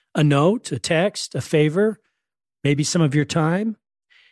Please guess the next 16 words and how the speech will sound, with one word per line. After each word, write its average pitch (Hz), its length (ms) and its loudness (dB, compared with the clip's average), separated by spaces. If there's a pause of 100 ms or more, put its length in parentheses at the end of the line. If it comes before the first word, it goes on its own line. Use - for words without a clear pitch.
You 170 80 -2
know, 175 100 4
I 175 60 0
find 190 300 -2
the 170 80 -2
latter 190 380 2
the 151 100 -4
most 151 240 -4
difficult, 143 440 -4
to 143 80 -4
give 170 160 2
of 135 100 -6
your 135 200 -8
time. 156 500 -2 (920)
But 196 120 2
remember, 190 640 2